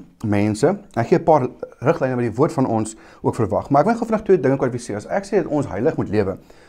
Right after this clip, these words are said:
dan beteken ek nie, dit beteken nie ek is 'n engeltjie nie. Dit beteken nie ek het gearriveer en ek weet presies wat reg en verkeerd is en soos, <laughs> "Haha,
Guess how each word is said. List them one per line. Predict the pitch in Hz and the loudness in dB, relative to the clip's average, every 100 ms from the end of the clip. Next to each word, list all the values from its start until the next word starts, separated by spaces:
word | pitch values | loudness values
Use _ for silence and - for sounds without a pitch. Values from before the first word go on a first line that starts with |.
| - _ _ _ - | -20 _ _ _ 2
dan | 202 | 2
beteken | 202 165 196 247 | 2 0 2 -2
ek | |
nie, | 247 240 | -2 -4
dit | - 160 | -2 -2
beteken | 196 226 247 | 0 2 2
nie | |
ek | 175 | 2
is | 180 | 0
'n | - | 0
engeltjie | 127 120 - | 0 -2 -6
nie. | - - - - _ - | -14 -16 -20 -20 _ -2
Dit | 175 | 0
beteken | 202 226 240 | 2 2 4
nie | 180 | 4
ek | |
het | 185 | 4
gearriveer | 180 160 165 202 180 | 4 2 2 2 2
en | 156 | 2
ek | 175 | 0
weet | 175 165 | 0 -4
presies | 143 - 180 | -6 -4 -4
wat | 139 | -2
reg | 120 | -2
en | 135 | -2
verkeerd | 131 - 175 175 | -4 0 0 0
is | 165 160 | -2 0
en | 156 143 139 - - | -2 -2 -4 -10 -4
soos, | 147 139 | -2 -2
<laughs> | - | 0
"Haha, | 196 180 175 175 | 2 4 4 2